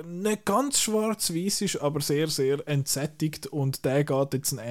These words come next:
ähnlichen Weg, also habe ich ihn dort nicht wirklich, äh, schön gefunden, aber ich finde, es passt, es passt eigentlich noch gut, so dass es halt nicht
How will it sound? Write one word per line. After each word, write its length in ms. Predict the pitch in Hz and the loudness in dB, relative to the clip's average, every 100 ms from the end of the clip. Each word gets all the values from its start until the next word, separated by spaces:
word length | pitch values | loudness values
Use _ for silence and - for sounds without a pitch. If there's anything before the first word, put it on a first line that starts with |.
| 135 | 0
ähnlichen 300 | 156 151 147 | 2 2 2
Weg, 260 | 120 123 143 | 0 -2 -2
also 220 | 127 123 | -2 -2
habe 120 | 127 123 | -2 -2
ich 120 | - | 0
ihn 220 | 156 127 - - - - | 2 0 -6 -16 -16 0
dort 440 | 139 143 139 131 127 | 4 4 4 2 2
nicht 240 | 131 127 | 0 2
wirklich, 480 | 131 135 - 131 123 - - | 2 2 2 -2 -2 -6 -12
äh, 380 | - 120 117 110 | -8 -6 -4 -4
schön 400 | - 135 127 151 | -4 -2 0 0
gefunden, 360 | 147 127 123 131 | -2 -4 -2 -2
aber 160 | 110 120 | -4 -6
ich 60 | |
finde, 380 | - 127 120 117 - _ - | -4 -4 -4 -8 -12 _ -14
es 120 | - - | -10 -10
passt, 680 | - 117 139 - - - - _ _ - | -8 -6 -2 -2 -4 -10 -16 _ _ -12
es 140 | 143 | -10
passt 340 | - 120 - 127 | -6 -6 -4 -4
eigentlich 360 | 120 110 - | -4 -4 -6
noch 140 | 123 107 | -6 -6
gut, 340 | 117 107 - | -6 -6 -8
so 80 | 117 | -8
dass 180 | - 117 | -8 -6
es 140 | 110 | -6
halt 180 | 110 110 | -8 -6
nicht 180 | 120 | -8